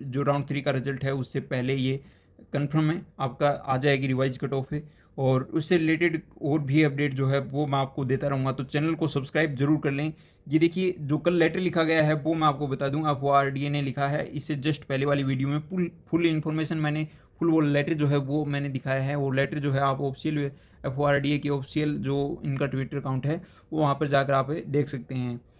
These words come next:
और ये सितंबर को फ्राइडे को लिखा गया था, और इसमें टोटल डिटेल जो है हेल्थ मिनिस्टर से डिमांड की गई थी कि जो कट ऑफ कम की जाए और लो कट ऑफ की जाए ताकि जो सीट हैं वो वैकेंट न रहें प्री-,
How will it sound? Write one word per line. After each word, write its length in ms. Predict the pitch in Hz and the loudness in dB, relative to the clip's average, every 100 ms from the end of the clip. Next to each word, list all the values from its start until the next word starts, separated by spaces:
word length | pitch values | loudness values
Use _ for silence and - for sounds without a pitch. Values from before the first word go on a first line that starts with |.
| - _ | -20 _
और 260 | 135 131 131 | 0 2 2
ये 220 | 131 160 | 2 2
सितंबर 400 | 156 147 151 151 | 4 -2 -2 -4
को 160 | 156 151 | -2 -4
फ्राइडे 340 | 147 135 135 | 0 -2 0
को 200 | 147 151 | -2 -2
लिखा 300 | 139 131 135 | 0 -2 -2
गया 200 | 139 143 | 0 0
था, 180 | 139 170 175 - - _ | 0 -4 -6 -18 -20 _
और 200 | 135 131 | 0 0
इसमें 260 | 135 147 147 | 0 0 0
टोटल 280 | 147 139 147 | 0 0 0
डिटेल 320 | 135 143 139 | 2 2 0
जो 140 | 127 131 | 0 0
है 160 | 127 135 | 2 2
हेल्थ 200 | 131 131 | 0 -2
मिनिस्टर 320 | 135 131 151 | -4 -4 -4
से 120 | 143 139 | -4 -2
डिमांड 280 | 131 135 131 | 0 -2 -2
की 140 | 135 | -4
गई 120 | 131 | -4
थी 160 | 123 135 | -4 -6
कि 120 | 131 127 127 143 123 | -6 -6 -6 -2 -2
जो 100 | 135 | -2
कट 160 | 135 139 | -2 -4
ऑफ 160 | 131 - | -6 -6
कम 120 | 139 | -4
की 120 | 135 135 | -4 -2
जाए 220 | 139 156 - - - 139 | -2 -4 -8 -20 -10 0
और 340 | 127 131 - 147 | 0 0 -4 -6
लो 320 | 139 120 156 | -2 2 2
कट 180 | 160 135 | 2 -4
ऑफ 140 | 139 - | -6 -6
की 80 | 143 | -4
जाए 160 | 143 | -4
ताकि 380 | 143 135 - 147 147 | -4 -6 -4 -4 -4
जो 300 | 131 135 135 | -4 -2 -2
सीट 400 | 131 - 147 151 | -4 -2 0 0
हैं 100 | 139 | -2
वो 200 | 143 139 | -2 -2
वैकेंट 340 | 135 131 139 131 | -2 -2 -4 -2
न 80 | 135 | -4
रहें 300 | 143 135 131 | 0 -2 -2
प्री-, 220 | 131 135 | -4 -6